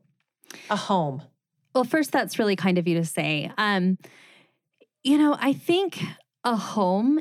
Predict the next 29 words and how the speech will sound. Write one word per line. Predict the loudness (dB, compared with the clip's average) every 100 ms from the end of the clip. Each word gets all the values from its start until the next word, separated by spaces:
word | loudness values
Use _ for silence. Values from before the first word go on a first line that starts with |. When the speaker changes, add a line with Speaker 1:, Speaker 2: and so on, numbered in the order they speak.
| 0
Speaker 2:
is, | -2 -2 -2 -2
is | -2 -2
somewhere | -2 0 2 2
where | 0 0
you | 0 -2 -2
feel | -2 0
you're | 2 2
most | 2 4 2 0 -4
inspired, | -2 0 0 -2 -6 -2 -2 -2 -2
where | 0
you | 2 0
feel | 0 0 2
you're | 2
most | 2 2 2 0 -6 -6
at | -6 -6
peace, | -6 -2 -2 -4 -8 -2
where, | 0 0 -2 -6 -20 -20 -20 -20 -4
you | 2
know, | 2
there's | 2 0 -2
so | -2 0
much | 0 0 0
in |
the | 0
world | 2 0 0
that | -2 -4
we | -4
can't | -2 -2 0
control. | 0 0 0 0 2 0